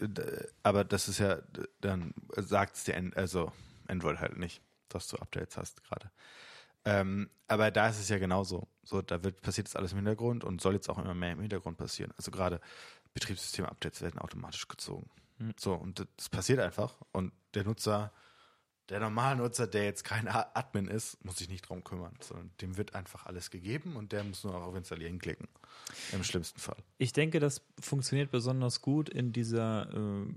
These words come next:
Speaker 2: Web- und Browser, äh, Domäne, weil du halt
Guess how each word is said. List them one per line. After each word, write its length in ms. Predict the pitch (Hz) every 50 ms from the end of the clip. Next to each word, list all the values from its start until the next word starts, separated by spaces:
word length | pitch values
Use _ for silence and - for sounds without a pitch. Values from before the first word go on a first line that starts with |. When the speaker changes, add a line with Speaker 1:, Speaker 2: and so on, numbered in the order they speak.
| - - - 127 127 - - - _ _
Speaker 2:
Web- 420 | - 131 110 110 113 - - -
und 260 | 113 113 110 107 104 -
Browser, 680 | 107 95 101 113 123 117 113 107 101 98 98 98 - -
äh, 320 | - 101 123 123 123 -
Domäne, 640 | 107 - 104 104 101 101 101 104 110 120 143 165 - - - - - - - - _ _ _ _ _ _ _ _
weil 420 | - - 104 113 113 113 127 127 127
du 200 | 123 131 123 120
halt 480 | 123 120 120 120 120 117 113 - -